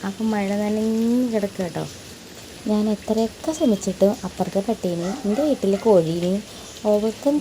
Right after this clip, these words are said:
ചെയ്തുകൊണ്ടൊരു വീഡിയോ എടുക്കാൻ, വോയിസ് ഓവർ കൊടുക്കാൻ പറ്റുമെന്ന് തോന്നണേ ഇല്ല. So, അതുകൊണ്ട്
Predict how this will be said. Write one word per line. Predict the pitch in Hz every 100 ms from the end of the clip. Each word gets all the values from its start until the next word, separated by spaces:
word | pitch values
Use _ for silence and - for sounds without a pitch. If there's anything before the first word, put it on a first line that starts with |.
| 285
ചെയ്തുകൊണ്ടൊരു | 226 214 254 349 359 269 226
വീഡിയോ | 196 202 202
എടുക്കാൻ, | 196 185 185 -
വോയിസ് | 180 202 -
ഓവർ | 196 196
കൊടുക്കാൻ | 180 - 170 175
പറ്റുമെന്ന് | 165 - 151 156
തോന്നണേ | 156 147 147 147 190 294 254
ഇല്ല. | 156 160 - - - - -
So, | 262 294 - 160
അതുകൊണ്ട് | 160 170 175 285